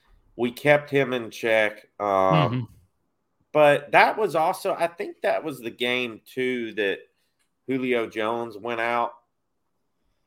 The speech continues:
Speaker 1: of the game.
Speaker 2: Um,
Speaker 1: Or they,
Speaker 2: I
Speaker 1: they had him on a pitch count or something.
Speaker 2: Yeah, something like
Speaker 1: Um,
Speaker 2: that.
Speaker 1: A J,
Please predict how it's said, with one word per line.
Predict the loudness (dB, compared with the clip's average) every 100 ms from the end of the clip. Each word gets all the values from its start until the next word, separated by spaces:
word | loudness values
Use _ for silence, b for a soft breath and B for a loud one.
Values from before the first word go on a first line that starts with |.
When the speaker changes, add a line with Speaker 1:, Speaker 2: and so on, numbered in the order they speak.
| _ _ -14
Speaker 1:
of | -4
the | 4
game. | 6 6 2
Speaker 2:
Um, | -2 -8 _ _ _ _ _ _ _ _ _ -2
Speaker 1:
Or | 0
they, | 4 4 4
Speaker 2:
I | 4
Speaker 1:
they | 4
had | 4 0
him | -2
on | -2
a | -4
pitch | -4 -6 -6 -8
count | -6 -4 -4
or | -8
something. | -8 -8 -8 -8 -10 -6
Speaker 2:
Yeah, | 2 6 8
something | 6 2 0 0 0
like | 2
Speaker 1:
Um, | 2 0
Speaker 2:
that. | 0 -2 -6 _ _ _
Speaker 1:
A | -2 0 0
J, | -2 0 2 0 -2 -6